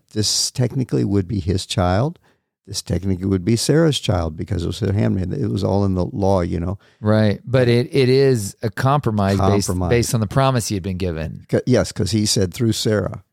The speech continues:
Speaker 1: through Sarah,
Speaker 2: Yeah.
Speaker 1: you will have a child." Well, this is kinda through Sarah if you sort of wink your eye and squinch it up a little and look a little weird at it.
Speaker 2: <laughs>
Speaker 1: It's kinda through Sarah, you know. And those are the kind of compromises they typically are. They typically aren't, you know, go out and do something terribly evil,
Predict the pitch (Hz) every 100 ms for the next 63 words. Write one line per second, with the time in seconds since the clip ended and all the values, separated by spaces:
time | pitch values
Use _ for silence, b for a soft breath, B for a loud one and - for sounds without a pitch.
0 | _ - 107 - 107 82 95 90 87 80
1 | 98 85 90 90 - 90 95 - _ _
2 | 202 214 233 202 359 - - 330 415 370
3 | - 196 - 160 160 - 135 - 160 139
4 | b b b - 156 160 139 127 139 147
5 | 127 104 - - 139 - 123 - 123 123
6 | 120 101 107 117 120 110 104 113 110 110
7 | 113 107 - 107 - - 113 107 - 92
8 | - 90 87 92 90 98 b b 139 165
9 | 208 190 196 170 - 160 156 135 127 113
10 | 104 135 127 113 - B _ 123 - 196
11 | 202 165 - 147 143 110 - b b _
12 | 120 107 117 120 110 123 127 107 98 -
13 | 110 104 101 - 120 90 82